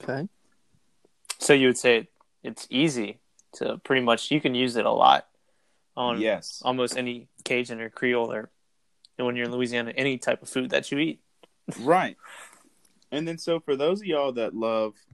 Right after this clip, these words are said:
Speaker 3: hot sauce or that use hot sauce in a lot of different things, like whether it be Crystal or Louisiana or any of the other, you know, fake hot sauces out there.
Speaker 2: Right.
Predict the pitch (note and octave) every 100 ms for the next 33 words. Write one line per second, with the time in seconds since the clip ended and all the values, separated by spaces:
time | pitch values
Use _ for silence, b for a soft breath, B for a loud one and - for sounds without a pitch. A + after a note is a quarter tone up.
0 | _ _ _ _ _ _ - F3+ A#3 A2
1 | F2+ B2 A2 G2+ F2 A#2+ D#3+ - A#2 -
2 | A2+ - G#2+ G#2 G2+ G#2 G2+ - A2 G#2+
3 | G#2 F#2+ E2 G2 G2+ F#2+ F2+ F2+ - B
4 | B B B - D#3+ D3+ C3+ C3 B2+ A#2+
5 | A2 G#2 A2+ B2 A#2 A#2 A2+ G#2+ G#2+ G#2
6 | G2+ G#2 G2+ G#2+ G#2 G#2 G#2+ G#2+ G#2+ G2+
7 | G2+ - G#2 G2+ F2 _ _ _ _ _
8 | _ - - G#2 G2+ _ _ _ _ _
9 | _ _ _ _ _ - A#2 G#2 G#2+ G#2
10 | G#2+ G2 G2+ G#2 F2 F#2 G#2+ - - A#2
11 | A2+ A2+ C#3+